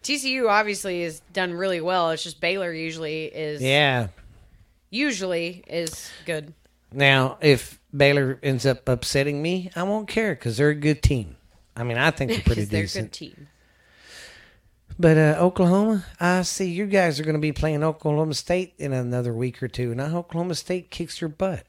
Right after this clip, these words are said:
Speaker 1: Uh, that's usually, that's usually, <coughs> uh, Thanksgiving weekend.
Speaker 2: <coughs> Yeah, and that's usually, uh, when
Speaker 1: Bedlam.
Speaker 2: Tyler's, Tyler's family is split in two, huh?
Speaker 1: Bedlam.
Speaker 2: Okay, then we got U C F going up against Navy. Me and Dickie's got U C F.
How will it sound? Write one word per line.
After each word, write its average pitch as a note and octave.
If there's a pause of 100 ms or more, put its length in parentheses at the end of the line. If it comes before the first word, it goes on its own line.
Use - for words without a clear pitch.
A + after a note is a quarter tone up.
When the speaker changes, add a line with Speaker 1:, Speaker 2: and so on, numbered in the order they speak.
Speaker 1:
Uh, G#3
that's G#3
usually, G#3 (320)
that's F#3+
usually, G3+
<coughs> -
uh, F3
Thanksgiving E3
weekend. D#3+
Speaker 2:
<coughs> - (200)
Yeah, C3+
and C3+
that's C#3
usually, D3+
uh, B2
when A#2+
Speaker 1:
Bedlam. - (140)
Speaker 2:
Tyler's, C#3+ (240)
Tyler's C3
family A#2+
is G#2
split -
in A2+
two, C3+
huh? A2+ (180)
Speaker 1:
Bedlam. E3 (2500)
Speaker 2:
Okay, B2+
then C#3+
we D3+
got C#3+
U D3
C C#3+
F D3+
going C#3
up C3
against C3+
Navy. A#2+
Me C3+
and C3
Dickie's C3
got B2
U A#2+
C G#2+
F. F#2+